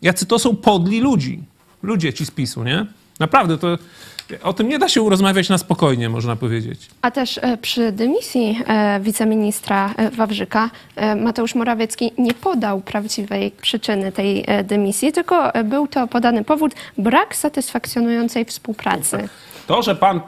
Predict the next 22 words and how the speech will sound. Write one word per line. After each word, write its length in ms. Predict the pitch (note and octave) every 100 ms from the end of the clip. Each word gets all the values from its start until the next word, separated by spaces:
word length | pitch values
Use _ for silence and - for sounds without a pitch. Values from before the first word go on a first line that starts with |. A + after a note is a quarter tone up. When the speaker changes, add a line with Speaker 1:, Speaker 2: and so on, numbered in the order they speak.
| -
Speaker 1:
Mateusz 680 | C3 C#3+ D3+ D#3 G#3+ A3 -
Pinokio 800 | - D#3 F#3+ - E3+ D3 C3+ B2+
Morawiecki 640 | C#3+ D#3+ D3+ F3+ F3 -
kłamie, 500 | C3 F#3 F3 C#3 C#3
nie? 300 | D#3+ C#3 F#3 F3 -
Mm, 240 | C#3 E3+
i 100 | D#3
nos 220 | D#3+ F3+ F3
mu 80 |
się 120 | D3+ D#3
wydłuża, 380 | D#3 D3+ C#3+ E3
to 100 | G#3+
jesteśmy 460 | G#3 G#3+ - G#3+ G#3 - -
do 100 | F3+
tego 220 | G3 F3+
już, 160 | F#3 -
wszyscy 300 | - - A3
powinni 320 | G3 G3+ A3
być 100 | F#3+
do 100 | F#3+
tego 200 | F#3+ F#3+
przyzwyczajeni 800 | F3 F#3+ F#3+ F#3 F#3 F3+ F#3 F3+